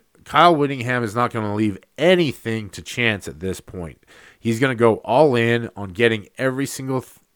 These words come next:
aspect of this team covered so that they have the best possible opportunity to win a Pac-twelve championship. Again,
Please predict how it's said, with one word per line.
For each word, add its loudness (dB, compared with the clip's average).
aspect -2
of -10
this -6
team -16
covered -2
so -8
that -4
they 4
have 2
the -6
best -6
possible -2
opportunity 2
to -4
win 0
a -2
Pac-twelve -4
championship. -6
Again, 2